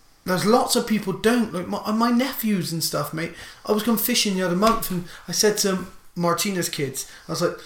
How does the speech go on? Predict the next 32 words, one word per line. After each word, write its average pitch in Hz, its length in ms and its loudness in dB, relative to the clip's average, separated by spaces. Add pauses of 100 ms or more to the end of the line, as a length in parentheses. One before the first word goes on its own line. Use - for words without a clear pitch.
(240)
"Oh, 196 220 6
who 208 80 6
wants 226 140 8
to - 20 4
help 226 100 4
me 220 80 2
get 220 120 6
some 208 180 4
worms?" 208 380 6
I - 80 -4
wasn't 185 260 0
using 139 260 -2
worms 113 220 -6
the 117 80 -6
next - 200 -10
day, 104 160 -6
but - 120 -12
I - 40 -8
just 139 140 -6
wanted 143 220 -6
to - 80 -2
give - 160 -6
them 143 100 -2
some, 131 120 -10 (280)
"Yeah, 247 280 4
yeah, 240 180 2
well, 233 80 2
how 254 240 2
do 240 60 0
we 262 80 2
get 233 180 6
worms?" 247 380 2